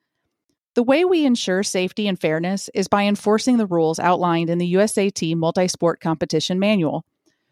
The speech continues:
Remember that there is a purpose for every rule, and also remember that the officials on course are there for your benefit. Triathlon and multi-sport events can get very hectic.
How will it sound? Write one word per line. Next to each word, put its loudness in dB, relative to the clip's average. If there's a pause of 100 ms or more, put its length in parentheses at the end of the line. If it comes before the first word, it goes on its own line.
(160)
Remember 4
that 0
there 6
is 4
a 2
purpose 0
for 0
every 0
rule, 0 (180)
and 2
also 2
remember 2
that -2
the 4
officials 0
on 0
course -2 (160)
are 4
there 4
for -2
your 2
benefit. -2 (580)
Triathlon 2
and 4
multi-sport 0
events -4
can 0
get 0
very -2
hectic. -6